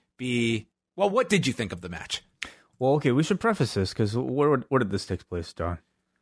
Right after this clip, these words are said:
Speaker 1: This was on Sunday. This was the G H C championship match with, uh, Shiosaki defending against, uh, Fujita. And this was an empty arena show, so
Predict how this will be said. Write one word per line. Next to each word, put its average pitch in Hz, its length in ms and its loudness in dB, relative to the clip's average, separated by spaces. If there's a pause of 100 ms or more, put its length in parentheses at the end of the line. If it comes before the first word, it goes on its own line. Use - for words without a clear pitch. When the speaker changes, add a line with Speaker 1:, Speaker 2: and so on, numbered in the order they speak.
(300)
Speaker 1:
This 165 140 2
was 190 120 2
on 208 120 4
Sunday. 123 500 2 (340)
This 143 180 -2
was 127 240 2
the 110 380 0
G 143 260 2
H 156 200 2
C 135 160 2
championship 156 600 0
match 127 340 -4
with, 107 180 -6
uh, 104 280 0 (220)
Shiosaki 131 520 2
defending 131 520 -2 (200)
against, 135 580 2
uh, 131 140 0
Fujita. 117 580 2 (360)
And 104 500 2
this 139 140 -2
was 127 120 -2
an 139 200 0
empty 180 280 2
arena 151 340 4
show, 113 420 2 (320)
so 104 420 0